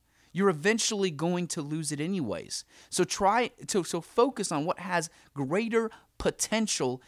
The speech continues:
in life, and that is expansion, and that is growth. And you were created to grow and expand. You know, when God created the world,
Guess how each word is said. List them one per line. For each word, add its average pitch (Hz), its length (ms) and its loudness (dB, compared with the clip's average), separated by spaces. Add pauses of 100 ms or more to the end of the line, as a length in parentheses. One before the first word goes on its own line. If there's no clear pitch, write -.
(140)
in 151 200 0
life, 175 400 0 (280)
and 151 180 2
that 202 320 -2
is 156 240 -4
expansion, 185 840 0
and 160 200 0
that 190 160 0
is 139 120 -4
growth. 170 480 0
And 165 160 0
you 180 160 -4
were 220 160 0
created 160 920 0 (280)
to 214 120 0
grow 185 360 6
and 214 80 2
expand. 214 680 -2 (2750)
You 160 60 0
know, 185 80 2
when 156 160 0
God 185 220 4
created 202 340 -2
the 139 80 -4
world, 139 500 2